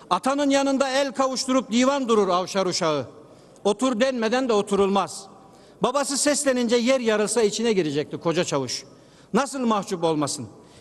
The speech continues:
İlk kez kusur işleyip tınmadı töreyi, azar işitti babasından. "Küstüm sana oğul, niye kalkmıyorsun oradan yavrum?"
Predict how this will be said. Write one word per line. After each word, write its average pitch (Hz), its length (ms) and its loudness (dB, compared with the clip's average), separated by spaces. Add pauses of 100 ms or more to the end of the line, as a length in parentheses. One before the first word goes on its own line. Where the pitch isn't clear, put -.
(120)
İlk 277 240 2
kez 247 220 2
kusur 240 280 0
işleyip 208 500 0
tınmadı 190 420 2
töreyi, 165 460 2 (440)
azar 214 240 0
işitti 165 420 -4
babasından. 139 540 -2 (520)
"Küstüm 285 380 2
sana 185 320 0
oğul, 185 240 2 (320)
niye 285 220 4
kalkmıyorsun 185 640 -2
oradan 175 280 2
yavrum?" 170 440 0